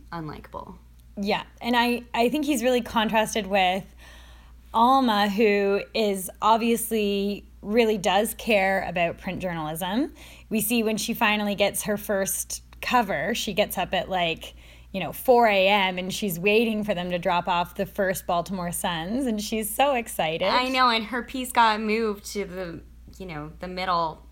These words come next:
Speaker 1: third page or something, so that's kind of sad when that happens.
Speaker 2: Yeah, and isn't it because Scott has a made-up article that bumps her piece, or is that not?
Speaker 1: Um, I think you're right. I think it's his made-up baseball story that gets the cover.
Speaker 2: Right, and that's his first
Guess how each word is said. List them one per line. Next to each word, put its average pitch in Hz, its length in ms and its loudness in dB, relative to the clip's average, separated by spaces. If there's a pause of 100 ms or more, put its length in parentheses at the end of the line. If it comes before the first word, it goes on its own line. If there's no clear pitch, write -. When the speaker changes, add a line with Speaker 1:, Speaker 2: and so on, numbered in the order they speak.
(300)
Speaker 1:
third 185 240 -4
page 165 320 -4
or 165 60 -8
something, 151 340 -12
so - 140 -8
that's 170 180 -10
kind 156 140 -8
of - 80 -14
sad - 240 -6
when - 100 -12
that - 120 -12
happens. - 280 -14
Speaker 2:
Yeah, 214 260 -10
and 254 140 4
isn't 247 240 4
it 220 160 0
because 190 880 2
Scott - 440 0
has 175 480 -2 (160)
a - 120 -10
made-up 180 500 0
article 160 380 -6
that 156 220 -6
bumps - 320 -6
her 269 140 -2
piece, - 480 -8 (140)
or 180 100 -4
is 165 140 -4
that 165 240 -4
not? 165 260 -8
Speaker 1:
Um, 285 560 6
I 269 120 -2
think 285 340 -4
you're 311 100 -2
right. 247 320 4
I 220 80 -2
think 240 240 -4
it's 254 160 -2
his 247 280 -2
made-up 214 680 2 (220)
baseball 202 500 -2
story 147 600 -6
that 180 200 -4
gets 170 220 -8
the - 100 -12
cover. - 400 -8
Speaker 2:
Right, 208 320 -2
and 262 160 4
that's 226 220 2
his 226 180 -2
first 190 460 -4